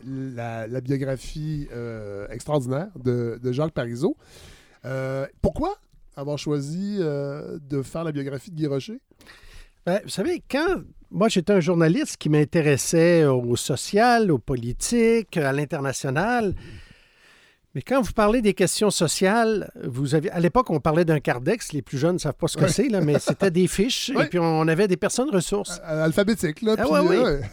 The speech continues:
Speaker 2: Et Guy Rocher est un incontournable.
Speaker 1: Ah ouais, ouais, ouais.
Speaker 2: Il faisait partie de ces deux, trois personnes au Québec
Speaker 1: Ouais.
Speaker 2: qui pouvaient répondre à peu près toutes les questions
Speaker 1: Ouais.
Speaker 2: sur n'importe quelle situation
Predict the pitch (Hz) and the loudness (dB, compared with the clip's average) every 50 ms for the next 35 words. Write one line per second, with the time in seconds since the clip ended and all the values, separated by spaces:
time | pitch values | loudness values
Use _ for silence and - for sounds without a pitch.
0 | - - - - - 170 156 156 269 349 311 269 254 208 - - 349 330 - - | -14 -18 -10 -6 -4 -2 0 2 2 4 4 4 4 2 2 -2 -4 -4 -2 0
1 | 202 196 180 208 233 - - 277 269 - 170 147 - 104 104 123 131 131 117 110 | 0 2 2 0 0 -2 -4 -4 -4 -2 -2 -2 0 -2 -4 -6 -6 -6 -6 -6
2 | 113 123 113 107 110 110 113 107 101 107 107 160 220 - 233 226 208 330 254 - | -6 -6 -8 -8 -10 -10 -10 -10 -10 -8 -8 -8 -4 0 0 2 2 0 0 -2
3 | 247 - - 339 311 - - 214 185 156 220 330 330 - - 262 - - 208 - | -4 -2 -2 -4 -4 0 0 0 2 2 2 0 0 0 0 -2 -2 -2 -4 -4
4 | - - 214 233 220 180 - - 165 139 160 202 214 135 - - 175 - 165 156 | -2 -2 0 2 2 0 0 0 0 0 0 0 0 -2 -4 -6 -4 -4 -2 0
5 | 151 196 196 175 170 151 - 190 220 233 214 175 143 - - 165 - - 208 185 | 2 2 2 2 0 0 0 0 -2 0 0 -2 -2 -2 -4 -4 -2 -2 -4 -4
6 | - 320 311 - 247 214 - 190 165 - - - 220 214 - - 151 156 233 226 | -4 -6 -6 -4 -6 -4 -2 -2 -2 -2 -2 -4 -4 -4 -4 -4 -2 -2 -2 -2
7 | - 190 - - 220 202 - - - - - 147 143 139 123 - 185 220 240 | -4 -8 -6 -6 -6 -6 -6 -8 -12 -8 -6 -6 -4 -4 -4 -4 -4 -4 -6